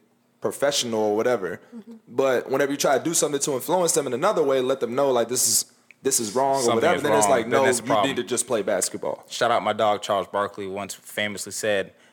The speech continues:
Speaker 3: "I'm not a role model." <laughs> Charles is my dog.
Speaker 1: That's, that's the, as it goes. That's as
Speaker 3: He
Speaker 1: real
Speaker 3: also
Speaker 1: as it
Speaker 3: threw
Speaker 1: gets.
Speaker 3: somebody out of a bar, but hey.
Speaker 1: No, Charles still a real one.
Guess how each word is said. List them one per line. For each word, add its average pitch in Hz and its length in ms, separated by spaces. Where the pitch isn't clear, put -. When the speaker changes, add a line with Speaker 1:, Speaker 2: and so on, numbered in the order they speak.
Speaker 3:
"I'm 92 120
not 92 180
a - 20
role 98 220
model." 85 320
<laughs> 139 100
Charles 98 320
is - 60
my 78 100
dog. 90 360
Speaker 1:
That's, 147 220
that's 151 360
the, 151 220
as 147 300
it 156 60
goes. 127 320
That's 117 120
as 123 60
Speaker 3:
He 123 80
Speaker 1:
real 139 80
Speaker 3:
also 120 160
Speaker 1:
as 120 60
it 123 40
Speaker 3:
threw 151 140
Speaker 1:
gets. 85 100
Speaker 3:
somebody 101 320
out 92 100
of 87 100
a 85 40
bar, 110 540
but - 240
hey. - 100
Speaker 1:
No, 131 160
Charles 143 300
still 113 160
a 98 60
real 95 160
one. 92 100